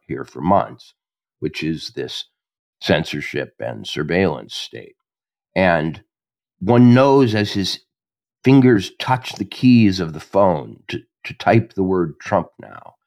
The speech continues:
that that word is registering in innumerable computers across the land and indeed the world, and that any statement one makes, any,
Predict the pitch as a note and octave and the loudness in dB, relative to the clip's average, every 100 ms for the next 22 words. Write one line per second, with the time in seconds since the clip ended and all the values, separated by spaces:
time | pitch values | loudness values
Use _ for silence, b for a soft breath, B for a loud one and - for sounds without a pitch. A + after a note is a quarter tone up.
0 | _ _ _ _ G2 - A2+ - F#2+ G#2+ | _ _ _ _ -6 0 -2 -2 0 4
1 | A2+ G2+ D#2 C#2 - _ _ G2 E2+ E2 | 4 4 0 -6 -16 _ _ -6 -4 0
2 | F#2+ G#2+ G#2 - F#3+ G2 E2 C#2 - _ | 0 2 -2 -4 -2 0 0 -6 -12 _
3 | _ G2+ F#2+ F2 F#2+ A2 A#2+ A#2 A2 F#2+ | _ -2 0 0 2 6 6 6 4 2
4 | G2+ F2 E2+ _ _ _ _ F#2 A#2 G2 | 2 0 -2 _ _ _ _ -4 0 0
5 | - A2 F#2 D2+ B1+ - G#2+ F2+ F2+ - | 2 2 2 0 -8 -8 0 2 2 -2
6 | - - - F#2 F2+ E2 G2 G#2+ F#2+ F2+ | -10 -14 -8 -2 0 0 2 2 0 0
7 | F#2 F2+ F2+ E2 F2 F2+ G2 F2+ C#2 C2 | -2 -4 -6 -6 -6 0 2 2 -2 -8
8 | - _ _ _ - F2+ F2 E2+ E2 - | -16 _ _ _ -6 -4 -2 -4 -6 -8
9 | _ _ _ - B2 D3 C#3+ B2+ - B2 | _ _ _ -2 2 4 2 -4 -4 -2
10 | A#2 A#2+ A#2+ G2+ G#2 E2+ C#2 E2 - - | 0 -4 -4 0 0 0 -4 -10 -10 -6
11 | D#2+ F2+ F#2 E2+ - | -2 0 0 -2 -8